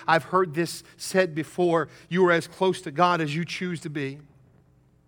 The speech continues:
If you're not right with God today, it's not that God doesn't want to be right, uh, you to be right with Him. If you're not right with God today, it's because you choose not to be right with God.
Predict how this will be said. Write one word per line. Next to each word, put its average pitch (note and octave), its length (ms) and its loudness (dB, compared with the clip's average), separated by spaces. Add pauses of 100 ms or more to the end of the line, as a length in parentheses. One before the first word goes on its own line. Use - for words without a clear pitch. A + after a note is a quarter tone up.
(1160)
If D3 120 -6
you're G3 120 2
not G#3+ 180 4
right G3 220 2
with E3+ 120 -4
God G3 220 6
today, F#3 260 2
it's F3+ 140 -2
not F#3+ 160 4
that F#3+ 140 -8
God F3+ 260 4
doesn't F3+ 320 -4
want F#3 320 0
to - 60 -18
be F3 100 -6
right, E3+ 320 4 (420)
uh, E3+ 200 -2
you E3+ 200 0
to F3 60 -2
be F3 120 -2
right F3+ 220 4
with D#3+ 120 -8
Him. F#3 300 0 (180)
If - 180 -6
you're G#3+ 100 2
not G#3+ 240 4
right G3 220 6
with F#3 160 -4
God F#3 220 4
today, F#3 220 0
it's F#3 100 -4
because F3+ 360 -4
you F#3+ 120 -4
choose F#3+ 420 -6
not G3 360 2
to F3 60 -14
be F3+ 120 -8
right D#3 260 -2
with C3+ 140 -14
God. C#3+ 340 -8